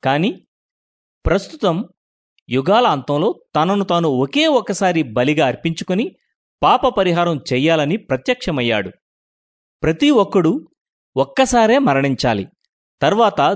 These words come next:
దేవుని తీర్పుకు గురి అవ్వాలి, వాళ్లపై తీర్పు చెబుతాడు.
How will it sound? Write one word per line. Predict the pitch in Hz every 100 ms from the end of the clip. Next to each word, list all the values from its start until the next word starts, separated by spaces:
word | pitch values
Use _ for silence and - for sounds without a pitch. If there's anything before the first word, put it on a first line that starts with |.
| 127
దేవుని | 113 190 285 269
తీర్పుకు | - 202 180 175 190 190 147
గురి | 170
అవ్వాలి, | 165 123 131 107 98 _ _ _ -
వాళ్లపై | 113 135 135 - 123
తీర్పు | 117 - 202 254 240
చెబుతాడు. | 175 156 - 127 98